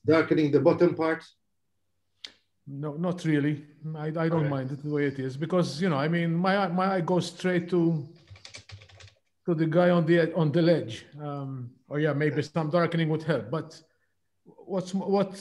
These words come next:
Speaker 2: what's more important to me is that I would, I would crop out this, this little left-hand side dark corner and, and proportionately a bit from the bottom.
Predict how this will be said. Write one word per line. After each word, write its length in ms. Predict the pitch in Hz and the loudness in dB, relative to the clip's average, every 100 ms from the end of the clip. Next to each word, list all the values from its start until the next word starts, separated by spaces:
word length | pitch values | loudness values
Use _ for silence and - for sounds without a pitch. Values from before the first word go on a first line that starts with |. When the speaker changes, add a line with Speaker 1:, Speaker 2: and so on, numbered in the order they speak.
| - | -2
Speaker 2:
what's 320 | 202 196 - | -2 0 0
more 140 | 185 | 2
important 340 | 165 220 202 175 | 4 4 2 2
to 60 | |
me 100 | 190 | 4
is 140 | 202 151 | 2 2
that 140 | 175 | 2
I 100 | 180 | 2
would, 180 | 175 175 | 2 2
I 120 | 175 | 2
would 180 | 175 165 | 0 0
crop 220 | - 190 | -2 0
out 160 | 185 156 | 0 0
this, 100 | 151 | -4
this 220 | 147 160 | -6 -4
little 340 | 202 180 170 160 - - _ - | -4 0 0 0 -4 -20 _ -2
left-hand 460 | 180 175 175 160 | -2 0 -4 -4
side 400 | - 165 156 139 139 _ _ _ | 0 0 2 -2 -8 _ _ _
dark 280 | 143 160 - | -2 -2 -2
corner 600 | - 190 185 196 196 190 - _ _ | 0 2 2 0 -2 -10 -20 _ _
and, 320 | 160 151 139 135 - | -8 -8 -10 -18 -8
and 460 | 170 156 147 151 - | -4 -4 -6 -10 -2
proportionately 680 | 185 170 - 170 160 165 | 0 0 0 0 2 2
a 60 | 165 | 2
bit 160 | 165 | 2
from 200 | 165 156 | -2 -4
the 80 | 139 | -2
bottom. 340 | 135 123 117 | -2 -4 -6